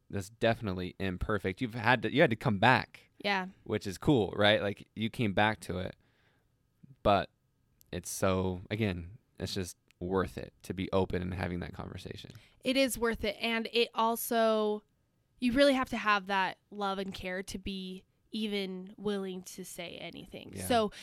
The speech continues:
Speaker 2: if you were im-, saying imperfect things, it is because you are actually have a care about it, because it's so easy not to care about things in this life and just to pass them
Speaker 1: Mm-hmm.
Speaker 2: by, not say anything, not do anything,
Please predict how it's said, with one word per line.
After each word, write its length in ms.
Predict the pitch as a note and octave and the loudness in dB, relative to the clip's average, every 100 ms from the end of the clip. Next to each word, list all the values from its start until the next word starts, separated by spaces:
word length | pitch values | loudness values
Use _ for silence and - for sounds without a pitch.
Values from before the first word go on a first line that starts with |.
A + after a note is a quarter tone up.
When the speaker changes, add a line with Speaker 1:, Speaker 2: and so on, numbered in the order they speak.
| - - | -18 -4
Speaker 2:
if 120 | B3 | 0
you 140 | C4 | 4
were 140 | C#4+ B3+ G#3+ - | 4 2 -2 -2
im-, 220 | B3 G#3+ | 0 0
saying 300 | - B3 A#3 | 0 0 0
imperfect 440 | G#3+ G#3 G3+ G3+ | 0 -4 -6 -8
things, 440 | G3+ F#3+ G#3+ A#3 - - | -6 -4 -6 -8 -10 -2
it 80 | A#3 | 0
is 160 | A3 | 0
because 320 | G3+ G#3 G#3 G#3 | -4 -6 -4 -4
you 100 | G3+ | -4
are 140 | G3+ - | -6 -4
actually 760 | G3 G3 - G3+ F#3+ F#3+ F#3 - _ | -6 -6 -10 -6 -4 -4 -6 -12 _
have 480 | - F#3+ F3+ F3+ F#3 - _ _ _ - | -10 -4 -4 -6 -16 -20 _ _ _ -10
a 80 | G3 | -10
care 320 | - F#3 G3 | -6 -2 -2
about 280 | G#3 A3+ B3 | 0 0 0
it, 140 | B3 | -4
because 240 | A3+ G#3 | -8 -10
it's 140 | G#3 - | -10 -10
so 260 | - G3+ | -4 -4
easy 300 | G3+ G#3 G#3 | -4 -8 -6
not 160 | G3+ F#3+ | -6 -8
to 60 | G3 | -10
care 180 | F#3 | -8
about 200 | F3+ F3 | -8 -8
things 220 | F#3+ F#3 F#3 | -8 -10 -8
in 100 | F#3 | -10
this 200 | F#3 F#3 | -8 -8
life 220 | E3+ F#3 - | -8 -8 -10
and 140 | G3 | -10
just 180 | F#3+ - | -10 -10
to 40 | |
pass 260 | - F#2+ G2+ | -6 -2 0
them 100 | G#2 A2+ | 0 0
Speaker 1:
Mm-hmm. 40 | |
Speaker 2:
by, 280 | - F3+ F#3+ - - _ | 0 -2 -6 -16 -20 _
not 220 | F#3 F#3 | -6 -4
say 180 | A3+ G3+ | -4 -4
anything, 300 | G3 G3 G3 | -6 -6 -6
not 220 | F#3 F#3 | -6 -4
do 120 | G3+ | -4
anything, 460 | G3 F#3+ F#3 F#3 | -4 -4 -8 -10